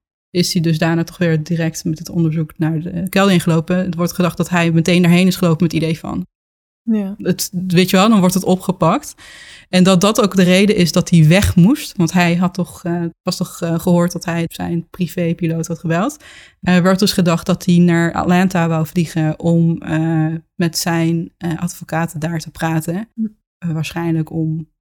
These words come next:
Speaker 1: gewoon goed advies te krijgen. Dus er zijn mensen die denken dat Jan echt van niks heeft geweten. Dat hem het ook werd overvallen. En dat hij uiteindelijk natuurlijk, om zijn familie te beschermen,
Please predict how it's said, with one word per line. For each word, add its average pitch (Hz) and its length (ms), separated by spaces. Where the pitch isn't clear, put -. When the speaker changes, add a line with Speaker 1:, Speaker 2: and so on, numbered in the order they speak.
Speaker 1:
gewoon 160 220
goed 185 200
advies 180 340
te 196 80
krijgen. 165 400
Dus 165 200
er 190 80
zijn 208 180
mensen 214 220
die 185 80
denken 175 240
dat 160 160
Jan 170 220
echt 165 140
van 175 100
niks 170 180
heeft 156 180
geweten. 156 600
Dat - 240
hem 160 320
het - 160
ook 180 180
werd 165 220
overvallen. 160 400
En 156 60
dat 147 140
hij - 80
uiteindelijk 165 520
natuurlijk, 156 460
om 160 80
zijn - 120
familie 160 260
te 160 120
beschermen, 160 640